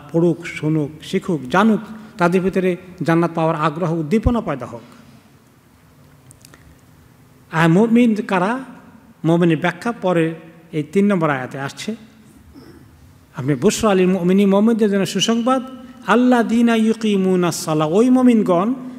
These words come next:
যারা নামাজ কায়েম করে। যে মুমিনরা নামাজ কায়েম করে না,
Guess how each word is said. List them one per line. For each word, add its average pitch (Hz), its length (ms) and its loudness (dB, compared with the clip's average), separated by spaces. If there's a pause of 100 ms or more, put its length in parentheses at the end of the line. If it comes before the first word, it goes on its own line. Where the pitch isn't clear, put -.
(120)
যারা 180 200 0
নামাজ 190 440 -2 (100)
কায়েম 156 480 0
করে। 135 380 -4 (1040)
যে 170 120 2
মুমিনরা 226 360 2
নামাজ 226 380 2
কায়েম 220 320 -2
করে 190 280 0
না, 170 200 0